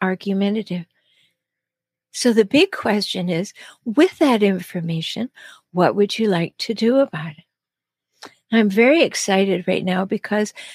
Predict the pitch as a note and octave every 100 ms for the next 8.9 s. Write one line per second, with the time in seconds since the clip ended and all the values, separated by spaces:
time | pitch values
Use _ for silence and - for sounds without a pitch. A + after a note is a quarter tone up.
0 | - A3+ C4+ - - A#3 A3+ - - F#3+
1 | G#3 G3+ - - E3 - - - - _
2 | - G3+ F#3 - B3 - D4 - - A#3
3 | A3+ A3 G3 E3 D#3+ E3+ - - - -
4 | - - _ _ _ _ - - G#3 F#3
5 | - G#3+ A3 C4 C#4 G3+ F#3+ - F#3 F3
6 | F3+ E3+ - - - G#3 F#3+ G3+ G3 G#3
7 | A3+ - B3+ - B3+ - - G#3 G3+ F#3+
8 | D#3+ E3 - D#3+ D#3 - - D3+